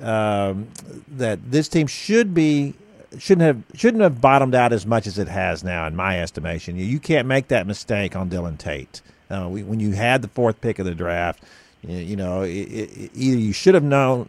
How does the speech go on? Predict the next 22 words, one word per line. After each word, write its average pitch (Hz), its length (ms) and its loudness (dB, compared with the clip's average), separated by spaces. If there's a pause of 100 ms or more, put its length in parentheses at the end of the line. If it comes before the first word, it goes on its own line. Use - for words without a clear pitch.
(120)
or 95 320 -2
you 113 120 -4
should 196 160 6
have 160 80 4
known 147 180 4
more 170 300 8
about 120 260 4
Dylan 95 300 -2
Tate, 90 320 -6 (360)
uh, 95 380 -2
you, 95 240 -4
or 95 40 -4
you 98 140 -2
shouldn't 143 220 0
have 127 80 0
given 135 220 2
up 156 200 4
on 120 100 2
him 113 120 0
a - 20 2
year 117 240 4
later, 113 520 4